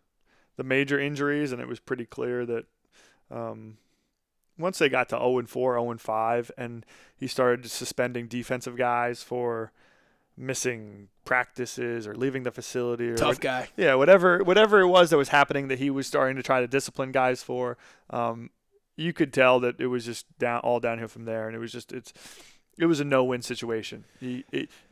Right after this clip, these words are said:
Speaker 1: Eli can't win, McAdoo can't win, um, the Giants, like,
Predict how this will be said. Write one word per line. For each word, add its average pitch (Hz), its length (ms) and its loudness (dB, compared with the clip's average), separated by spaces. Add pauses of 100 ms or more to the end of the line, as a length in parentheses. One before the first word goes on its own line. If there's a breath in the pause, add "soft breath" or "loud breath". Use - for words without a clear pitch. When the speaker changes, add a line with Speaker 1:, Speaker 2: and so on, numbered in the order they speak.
(120)
Speaker 1:
Eli 185 300 8
can't 175 280 2
win, 139 400 0
McAdoo 147 400 2
can't 127 280 -4
win, 120 440 -6 (300 soft breath)
um, 113 560 -6
the 127 140 -6
Giants, 139 640 0 (760)
like, - 280 -4